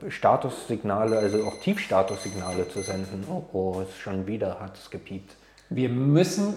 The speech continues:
Speaker 2: aber jetzt einfach noch mal vier Minuten dranhängen wegen Disney.
Speaker 1: Ja.
Speaker 2: Das geht nicht anders.
Speaker 1: Aber wir müssen dann eigentlich auch noch mal vier Minuten dranhängen wegen New Behavior Generator.
Speaker 2: Wir machen aber nicht deutlich länger als eine Stunde diesen Podcast.
Speaker 1: Okay.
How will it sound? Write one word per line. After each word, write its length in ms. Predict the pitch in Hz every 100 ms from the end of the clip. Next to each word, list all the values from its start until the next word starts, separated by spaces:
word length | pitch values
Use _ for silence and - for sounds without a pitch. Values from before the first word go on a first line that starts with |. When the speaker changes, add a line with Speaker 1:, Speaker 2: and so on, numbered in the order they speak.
| -
Speaker 2:
aber 220 | 147 170
jetzt 340 | 147 156 -
einfach 380 | 180 180 175 -
noch 180 | 151 156
mal 220 | 160 160
vier 180 | 156 143
Minuten 380 | 147 147 147 143
dranhängen 400 | 127 127 127 120
wegen 240 | 120 113
Disney. 420 | 123 - 175 151 - - - - -
Speaker 1:
Ja. 160 | 92 92 -
Speaker 2:
Das 180 | - 101
geht 220 | 151 156
nicht 220 | 156 113 -
anders. 460 | 143 143 - - - - - - - - _ - - - -
Speaker 1:
Aber 240 | 107 165
wir 80 | 113
müssen 300 | 117 117 113
dann 100 | 110
eigentlich 360 | 104 107 120 117
auch 40 |
noch 100 | 107
mal 120 | 104 101
vier 180 | -
Minuten 360 | 110 110 113 110
dranhängen 520 | 101 104 110 110 110
wegen 260 | 107 104 107
New 180 | 107 110
Behavior 480 | 107 104 123 120 95
Generator. 600 | 104 95 92 95 95 98 98 - _ _ _ - - - - - - -
Speaker 2:
Wir 140 | 123
machen 280 | 131 143 196
aber 160 | 175
nicht 200 | 165 165
deutlich 260 | 165 160 156
länger 200 | 160 160
als 100 | 156
eine 100 | 151
Stunde 240 | 165 143
diesen 220 | 101 101 101
Podcast. 300 | 151 - 113
Speaker 1:
Okay. 240 | - 147